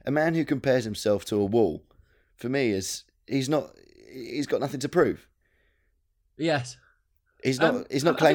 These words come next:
Speaker 2: think
Speaker 1: to be
Speaker 2: we've got,
Speaker 1: magic.
Speaker 2: some of our,
Speaker 1: He's just
Speaker 2: some
Speaker 1: a
Speaker 2: of our
Speaker 1: wall.
Speaker 2: fans are, are cricket fans, aren't they? I think J-, James and Dom like a bit of the old cricket.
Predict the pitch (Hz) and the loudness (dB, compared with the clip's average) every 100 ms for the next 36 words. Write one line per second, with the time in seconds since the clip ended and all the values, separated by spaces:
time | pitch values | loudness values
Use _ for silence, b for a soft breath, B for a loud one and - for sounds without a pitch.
0 | - 117 110 123 - 95 330 302 254 - | 4 2 2 2 2 0 0 -2 -4 -10
1 | _ b b b _ _ _ _ _ _ | _ b b b _ _ _ _ _ _
2 | 117 - 135 135 123 135 - 190 165 147 | -8 -4 0 2 4 2 0 -4 -6 -6
3 | 143 135 135 - _ _ 135 135 185 175 | -4 -4 -6 -10 _ _ -8 -6 -8 -8
4 | - 214 208 202 147 123 214 - - _ | -10 -8 -8 -8 -8 -10 -10 -14 -18 _
5 | 131 131 196 220 160 139 180 208 104 - | -20 -10 -6 -6 -6 -8 -8 -8 -10 -8
6 | 98 95 90 76 90 85 - - - | -10 -8 -12 -8 -10 -10 -14 -14 -14